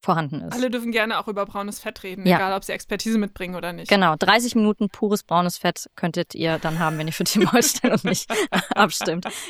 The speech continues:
Speaker 1: Gut, aber genug von braunem Fett und K I. Ähm, kommen wir zu anderen absurden Themen in der Wissenschaft, würde ich sagen.
Speaker 2: Gerne. Also ich bin heute Morgen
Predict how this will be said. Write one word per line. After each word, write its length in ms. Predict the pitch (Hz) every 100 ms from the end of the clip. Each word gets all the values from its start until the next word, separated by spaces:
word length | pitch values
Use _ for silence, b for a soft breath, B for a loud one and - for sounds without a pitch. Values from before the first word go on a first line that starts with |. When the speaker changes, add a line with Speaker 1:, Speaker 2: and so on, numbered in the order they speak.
| 208
Speaker 1:
Gut, 280 | 370 233 -
aber 420 | 247 277 302 262
genug 280 | 247 285 -
von 160 | 247
braunem 300 | 226 233 240
Fett 200 | 240 285
und 140 | - 226
K 140 | 247
I. 280 | 202 254 320 B B B B
Ähm, 240 | - 233 233
kommen 180 | 247
wir 60 | 247
zu 140 | -
anderen 280 | - 359 254
absurden 500 | - 202 196 220 196
Themen 400 | - 208 185 180
in 200 | - 180
der 380 | 175 170 170 160
Wissenschaft, 800 | 180 - 180 - 165 - - -
würde 200 | 165 156
ich 80 | 160
sagen. 420 | - 147 143 175
Speaker 2:
Gerne. 480 | 202 214 220 185 180 -
Also 240 | 233 240 - _
ich 220 | 254 -
bin 180 | 277 247
heute 480 | 240 240 233 240 -
Morgen 760 | 208 202 220 247 180 196 240